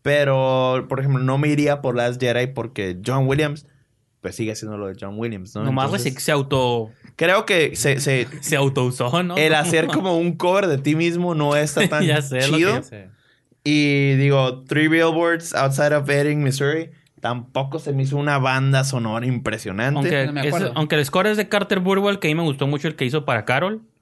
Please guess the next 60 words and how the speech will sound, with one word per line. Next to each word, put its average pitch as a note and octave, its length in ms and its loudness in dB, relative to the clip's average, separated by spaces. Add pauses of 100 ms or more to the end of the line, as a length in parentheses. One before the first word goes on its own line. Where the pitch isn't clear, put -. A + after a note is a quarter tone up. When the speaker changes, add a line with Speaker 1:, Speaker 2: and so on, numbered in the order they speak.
(100)
Speaker 3:
Ajá. G#2 220 -16
Speaker 1:
Pero C#3 260 4
para A#2+ 280 2
Carol. F3+ 280 2 (160)
Speaker 2:
Sí, E3 160 0
ya C#3 80 0
sé. C3 60 2
Speaker 1:
Estamos E3+ 260 2
hablando E3+ 320 2
de D3+ 140 2
esta C#3 240 -2
película C#3 220 0
en C#3+ 40 -2
específico. C3+ 320 -4
Speaker 2:
Incluso F#3+ 300 0
hasta E4 180 0
la F3+ 80 4
de C#3+ 120 4
Winnie F#3+ 260 2
Pooh, A3+ 220 -2
la G3+ 100 0
historia F3+ 240 0
de E3+ 40 0
Winnie F3+ 140 -2
Pooh. G3+ 320 -8 (300)
Speaker 1:
Sin G#3 200 -2
embargo, G3 300 2
Speaker 2:
Estaba E3+ 200 0
Speaker 1:
también F3+ 140 2
Speaker 2:
suave F#3 300 2
el C#3+ 140 0
score, E3 340 -4
pero C3 220 -2
la G#2+ 100 -8
movie A2 260 -14
no. G2+ 120 -20
Entonces, A2+ 300 -12
Speaker 1:
No. F#3 380 -4
Speaker 2:
no B2+ 140 -2
llama F3 180 2
Speaker 1:
Y, - 40 0
Speaker 2:
la D3 60 -2
atención. D#3 240 2
Speaker 1:
y D#3+ 180 4
en D#3 180 0
Phantom G3+ 400 -2
Thread A3 300 0
Speaker 3:
Ya G#3+ 60 -12
me G3+ 60 -4
Speaker 1:
creo G3 180 2
Speaker 3:
acuerdo. F#3+ 220 -2 (140)
Speaker 1:
que - 20 -20 (240)
el D3 280 0
score E3 320 0
fue F#3 180 -2
lo F3+ 160 2
más D#3+ 340 -4
insignificante C#3 760 -2
del C#3+ 100 -2
mundo. E3 340 -6